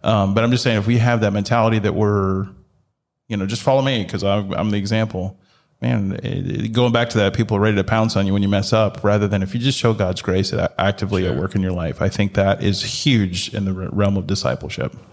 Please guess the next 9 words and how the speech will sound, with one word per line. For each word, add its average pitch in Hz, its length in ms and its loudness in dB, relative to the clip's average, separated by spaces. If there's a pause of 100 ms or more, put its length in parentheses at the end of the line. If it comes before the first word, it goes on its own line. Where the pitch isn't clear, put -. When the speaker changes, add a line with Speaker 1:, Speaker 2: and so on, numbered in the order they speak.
(160)
Speaker 2:
Yeah, 123 200 -8
amen. 107 300 -10
Speaker 1:
So. 95 340 2 (880)
Speaker 2:
It 104 220 -10
was 143 80 -2
a - 20 -2
great, 135 440 -2
great, 135 340 -2
uh, 110 240 2